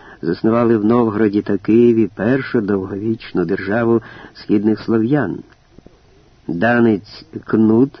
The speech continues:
Кнут Великий, став господарем великої імперії в Північному морі, що об'єднала Англію з Данією. Вільгельм Бастард, герцог Нормандський,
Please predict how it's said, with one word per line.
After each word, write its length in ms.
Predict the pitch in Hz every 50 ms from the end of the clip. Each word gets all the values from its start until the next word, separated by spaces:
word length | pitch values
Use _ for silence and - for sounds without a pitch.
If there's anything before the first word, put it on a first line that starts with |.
| -
Кнут 380 | - - - 120 120 123 117 110
Великий, 800 | 104 104 110 117 117 113 107 104 101 - - 117 120 131 151 151 - - _ _ _ _ _ _ _ _ _ _ - - _
став 340 | - - - 113 117 120 113
господарем 580 | 123 127 - - - 143 135 135 131 131 123 110
великої 420 | 107 117 127 135 127 - 127 123
імперії 440 | 120 110 - 117 131 135 135 135 120
в 40 | -
Північному 720 | - 107 101 95 104 120 117 - - - 120 120 127 131
морі, 520 | 143 160 165 147 104 85 80 78 73 - - _ _ _ _ _ _ _ _
що 200 | - - - 87
об'єднала 680 | 90 92 98 101 90 101 107 107 98 95 95 92 82 -
Англію 560 | - 107 101 98 95 90 92 95 95 95 92
з 80 | 90 90
Данією. 680 | 87 120 127 117 101 90 82 78 73 71 67 65 - - _ _ _ _ _ _ _ _ _ _ _ _ _ _
Вільгельм 720 | - 87 110 107 101 104 117 127 123 117 110 104 95 87 82
Бастард, 640 | 92 110 107 - - - - 110 120 127 131 - - -
герцог 520 | 98 95 110 123 117 113 - - 123 117 -
Нормандський, 720 | 123 123 120 120 131 139 143 147 139 - - - 147 156